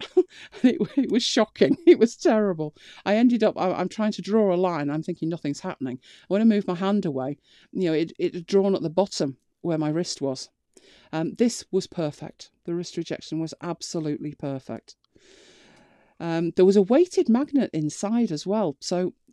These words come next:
on the display, they've got them in white trays. But I wanted to see what would happen if you actually put it on the top, because it's completely circular.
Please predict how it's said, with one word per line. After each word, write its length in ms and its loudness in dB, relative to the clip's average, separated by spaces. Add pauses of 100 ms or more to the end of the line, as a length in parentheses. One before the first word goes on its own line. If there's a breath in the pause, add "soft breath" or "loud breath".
(120)
on 140 4
the 80 4
display, 500 -2
they've 220 -6
got 160 -4
them 160 -4
in 200 -4
white 320 -6
trays. 540 -2 (800 soft breath)
But 160 -4
I 100 -2
wanted 320 -2
to 80 -8
see 420 -2
what 100 -2
would 120 -10
happen 260 -6
if 100 -8
you 80 -6
actually 180 -8
put 240 -10
it 80 -8
on 140 -6
the 80 -8
top, 300 -6
because 180 -10
it's 100 -14
completely 400 -6
circular. 560 -8